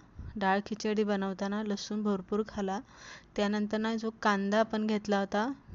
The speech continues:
बारीक चिरून तो घालायचा आहे. हिरव्या मिरच्या, कढीपत्ता घालून परतून घ्यायचा. त्यानंतर ना एक टोमॅटो इथे मी चिरून घेतला होता, टोमॅटोसुद्धा आपल्याला बारीक चिरून घ्यायचा आणि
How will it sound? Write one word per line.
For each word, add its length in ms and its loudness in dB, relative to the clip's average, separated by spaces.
बारीक 300 2
चिरून 300 -2
तो 280 -2
घालायचा 420 0
आहे. 160 -2
हिरव्या 300 2
मिरच्या, 460 -2
कढीपत्ता 560 0
घालून 300 0
परतून 460 4
घ्यायचा. 340 0
त्यानंतर 460 2
ना 240 0
एक 240 2
टोमॅटो 400 4
इथे 240 4
मी 160 2
चिरून 360 2
घेतला 300 0
होता, 260 0
टोमॅटोसुद्धा 720 0
आपल्याला 340 2
बारीक 480 2
चिरून 320 2
घ्यायचा 480 0
आणि 280 -4